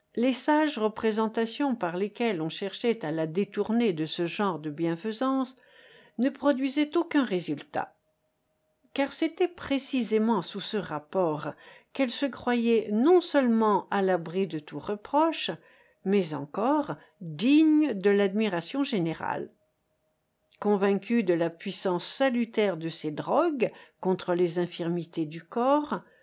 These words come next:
elle avait étendu ses essais curatifs jusque sur le domaine de l'intelligence. Le mauvais succès d'une cure de ce genre,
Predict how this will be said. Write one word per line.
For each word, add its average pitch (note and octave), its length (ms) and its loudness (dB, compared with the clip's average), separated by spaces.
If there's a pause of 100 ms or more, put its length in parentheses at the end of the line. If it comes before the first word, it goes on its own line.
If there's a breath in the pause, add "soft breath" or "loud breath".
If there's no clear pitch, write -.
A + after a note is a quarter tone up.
(380 soft breath)
elle A#3+ 180 2
avait B3 160 2
étendu C#4 720 0
ses F#3+ 380 -2
essais G3 320 0
curatifs B3+ 840 -2 (420 soft breath)
jusque C4 560 0
sur A#3+ 200 0
le A3 120 2
domaine C#4+ 420 2
de C#4 100 0
l'intelligence. A3 1040 -2 (1160)
Le E3 160 -4
mauvais A3+ 380 2
succès A#3 480 -4
d'une D#3+ 320 -6
cure D4+ 480 0
de D#3 140 -8
ce D#3 200 -8
genre, C4+ 480 2